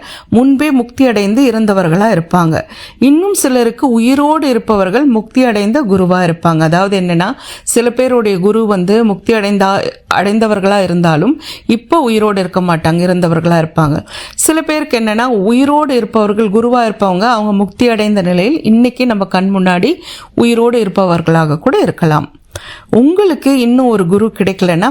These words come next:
பரவாயில்லைங்க, நம்ம குருவை தேட வேண்டாம். நம்ம தயாரா இருக்கும் பொழுது குருவே நம்மை தேர்ந்தெடுப்பார்னு சொல்லுவாங்க. நிறைய பேர் குருங்கிற பேர்ல ஏமாத்தும் சில பேர்கிட்ட போய் ஏமாறுறதை நம்ம பார்க்குறோம் இல்லையா?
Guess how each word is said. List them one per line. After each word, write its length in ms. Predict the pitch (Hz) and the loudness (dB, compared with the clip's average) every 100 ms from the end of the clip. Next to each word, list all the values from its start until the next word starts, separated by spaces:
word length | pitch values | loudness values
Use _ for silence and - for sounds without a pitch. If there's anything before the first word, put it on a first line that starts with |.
| 277 | -2
பரவாயில்லைங்க, 720 | 175 190 226 202 175 160 160 214 - - - 190 208 | -2 0 0 0 0 0 0 -2 -6 -16 -6 0 2
நம்ம 340 | 226 349 370 226 | 2 0 0 0
குருவை 260 | 226 226 220 | 0 0 0
தேட 200 | 196 175 175 | 0 0 0
வேண்டாம். 360 | 170 160 165 139 - - - - 185 | 0 0 0 -2 -8 -20 -16 -2 0
நம்ம 180 | 190 202 202 | 2 0 0
தயாரா 380 | 196 220 277 311 247 | 0 0 0 2 0
இருக்கும் 280 | 233 240 214 | 0 0 2
பொழுது 280 | 202 185 208 233 185 | 2 2 2 0 0
குருவே 300 | 220 240 262 254 | 2 2 2 2
நம்மை 220 | 202 196 170 | 2 0 0
தேர்ந்தெடுப்பார்னு 760 | 208 208 208 175 170 175 165 220 330 | 0 0 0 0 0 0 2 0 0
சொல்லுவாங்க. 480 | 214 175 160 156 151 160 - - - - 240 | 0 0 0 0 0 -4 -10 -20 -6 0 2
நிறைய 260 | 285 381 392 403 | 2 0 0 0
பேர் 300 | 269 220 240 190 | 0 0 -2 0
குருங்கிற 400 | 233 277 320 277 220 | 0 2 2 0 0
பேர்ல 320 | 202 185 185 180 262 - - - 220 240 | 0 0 0 -2 -2 -8 -20 -2 0 2
ஏமாத்தும் 560 | 311 359 339 339 285 - | 0 0 0 0 0 0
சில 140 | 233 196 | -2 0
பேர்கிட்ட 440 | 214 226 226 220 196 165 | 0 0 -2 -2 -4 0
போய் 200 | 185 220 269 - 190 | 0 0 0 0 2
ஏமாறுறதை 540 | 220 233 196 175 202 190 | 2 2 0 0 0 0
நம்ம 160 | 170 165 | 0 0
பார்க்குறோம் 380 | 175 170 202 185 | -2 0 0 2
இல்லையா? 280 | 175 170 175 | 2 2 0